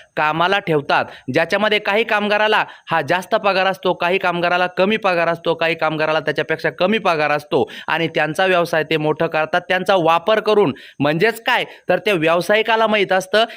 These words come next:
यांच्यामध्ये काय क्षमता आहे. तसं तुम्हाला कळत नाही का तुमच्यामध्ये काय क्षमता आहे? ज्या ज्या व्यक्तीने आपल्यामध्ये काय क्षमता आहे ह्या ओळखल्या आणि त्याच्यावरती काम केलं, तो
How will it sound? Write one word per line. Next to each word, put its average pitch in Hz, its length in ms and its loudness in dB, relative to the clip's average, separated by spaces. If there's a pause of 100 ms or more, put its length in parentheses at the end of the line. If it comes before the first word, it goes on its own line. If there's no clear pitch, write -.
(120)
यांच्यामध्ये 185 640 2
काय 185 200 0
क्षमता 151 520 -2
आहे. 110 180 -2 (360)
तसं 170 360 2 (1000)
तुम्हाला 160 380 2 (240)
कळत 233 340 4
नाही 247 180 2
का 202 220 -2 (240)
तुमच्यामध्ये 240 580 2
काय 208 200 0
क्षमता 156 400 -2
आहे? 120 100 0 (360)
ज्या 180 180 2
ज्या 240 200 0
व्यक्तीने 208 460 -2
आपल्यामध्ये 247 540 0
काय 247 180 0
क्षमता 214 400 -2
आहे 214 100 0
ह्या 180 180 2
ओळखल्या 196 440 2 (240)
आणि 180 180 -2
त्याच्यावरती 240 600 0
काम 202 240 0
केलं, 180 260 0 (340)
तो 202 80 4